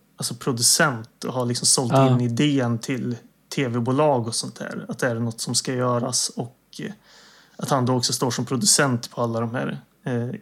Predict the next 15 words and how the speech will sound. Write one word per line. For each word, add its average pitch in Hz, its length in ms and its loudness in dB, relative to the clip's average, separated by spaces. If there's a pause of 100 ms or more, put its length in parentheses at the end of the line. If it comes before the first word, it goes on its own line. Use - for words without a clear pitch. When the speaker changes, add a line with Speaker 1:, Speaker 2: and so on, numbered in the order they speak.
(320)
Speaker 1:
avsnitten 131 560 0
av 117 100 -2
Masters 117 440 -4
of 127 80 -10
Horror 123 340 -2
till - 180 -8
exempel. - 400 -6
Så, - 200 -4 (560)
så - 140 4
han 143 220 6
har 139 160 6
väl 147 140 4
liksom 143 280 2
blivit 123 480 2
en... 117 240 0